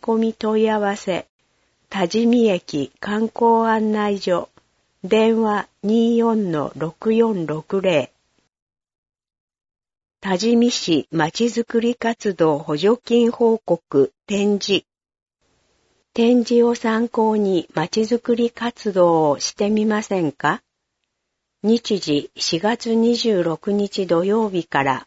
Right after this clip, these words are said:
五月二十四日土曜日、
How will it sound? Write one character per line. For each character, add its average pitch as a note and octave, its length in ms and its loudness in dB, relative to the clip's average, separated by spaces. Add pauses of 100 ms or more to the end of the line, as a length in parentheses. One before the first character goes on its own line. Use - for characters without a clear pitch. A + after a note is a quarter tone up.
五 A#3 180 -4
月 G3+ 520 -6
二 G#3+ 180 -2
十 G#3 240 -2
四 D3 220 -2 (120)
日 G#3+ 160 -4
土 G3+ 160 -2
曜 G3 280 0
日、 - 260 -10